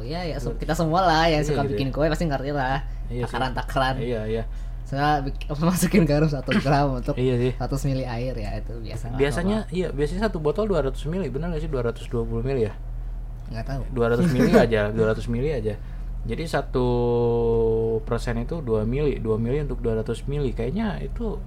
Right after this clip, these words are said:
Speaker 2: encer banget, istilahnya lu nggak bakalan kerasa, men. Nggak bakalan kerasa, dan
Speaker 1: Lo kerasa dong.
Speaker 2: kerasa ya?
Speaker 1: Iya,
Speaker 2: Kalau
Speaker 1: flavor
Speaker 2: misalnya
Speaker 1: tuh
Speaker 2: pekat-pekat
Speaker 1: flavor
Speaker 2: banget
Speaker 1: tuh
Speaker 2: ya?
Speaker 1: kerasa.
Speaker 2: Kalau misalnya, tapi hasilnya bakalan mahal banget kan? Pasti ya?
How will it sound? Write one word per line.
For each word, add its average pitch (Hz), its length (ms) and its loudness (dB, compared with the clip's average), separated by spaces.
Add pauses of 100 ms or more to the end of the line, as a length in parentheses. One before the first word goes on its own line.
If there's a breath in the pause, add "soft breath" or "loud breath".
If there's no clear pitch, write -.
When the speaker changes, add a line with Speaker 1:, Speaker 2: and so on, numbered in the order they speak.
(280)
Speaker 2:
encer 127 340 -4
banget, 175 300 -2
istilahnya 160 320 -4
lu 226 100 -2
nggak 147 140 -2
bakalan 120 280 -2
kerasa, 160 420 -6
men. 202 260 -6 (960 loud breath)
Nggak 139 140 -2
bakalan 143 240 0
kerasa, 180 380 -4 (240)
dan 135 280 -2 (460)
Speaker 1:
Lo 117 180 -8
kerasa 123 400 -6
dong. 147 240 -2
Speaker 2:
kerasa 262 260 -4
ya? 113 220 0
Speaker 1:
Iya, 147 320 -4
Speaker 2:
Kalau - 240 -8
Speaker 1:
flavor - 20 -4
Speaker 2:
misalnya 147 220 -2
Speaker 1:
tuh 147 100 -4
Speaker 2:
pekat-pekat - 480 -6
Speaker 1:
flavor 156 120 -4
Speaker 2:
banget 156 160 -2
Speaker 1:
tuh - 100 -2
Speaker 2:
ya? 107 160 -2
Speaker 1:
kerasa. - 300 -10
Speaker 2:
Kalau 131 160 0
misalnya, 139 340 -2 (1040 loud breath)
tapi 135 240 -4
hasilnya 196 360 -4
bakalan 143 380 -2
mahal 135 320 -4
banget 165 300 -4
kan? 160 260 -4
Pasti - 400 -6
ya? - 80 -8